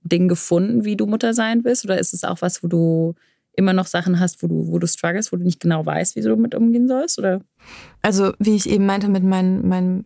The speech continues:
Speaker 2: P M S, wenn ich meine Tage kriege, so die Woche vorher, ist Horror. Und da finde ich auch schwierig,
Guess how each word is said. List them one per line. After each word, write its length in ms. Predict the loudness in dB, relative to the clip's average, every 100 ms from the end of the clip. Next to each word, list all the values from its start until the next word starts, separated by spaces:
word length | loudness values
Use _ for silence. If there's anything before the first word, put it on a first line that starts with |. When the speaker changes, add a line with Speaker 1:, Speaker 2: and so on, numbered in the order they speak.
| -8
Speaker 2:
P 160 | -2
M 80 | 0
S, 280 | 0 -2 0
wenn 100 | 0
ich 120 | 0
meine 140 | -2 -4
Tage 300 | -4 -4 -4
kriege, 500 | -6 -2 0 0 0
so 120 | -2 -2
die 120 | -2
Woche 240 | -4 -8
vorher, 500 | -8 -2 0 0 -4 -8
ist 360 | -6 -4 -4 -8 _
Horror. 420 | -4 -2 0 0
Und 160 | 0 0
da 160 | 0 -2
finde 220 | -2 -2
ich 140 | 0
auch 120 | -4 -6
schwierig, 540 | -2 -2 0 -4 -6